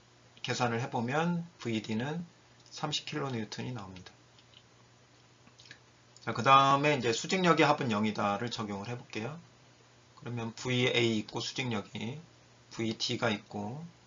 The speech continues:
그다음에 십오 킬로 뉴턴이 있잖아요. 그래서 상-, 윗방향을 이제 플러스로 넣-,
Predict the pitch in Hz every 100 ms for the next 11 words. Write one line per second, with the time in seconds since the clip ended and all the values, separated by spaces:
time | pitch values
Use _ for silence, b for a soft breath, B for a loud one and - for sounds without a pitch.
0 | - - - - 107 107 - 151 147 -
1 | 170 165 151 117 - 110 98 - 107 123
2 | 139 120 - - - - - - - 120
3 | 151 143 - - _ - - 196 143 -
4 | 135 135 131 120 113 - 151 147 - 123
5 | 117 110 104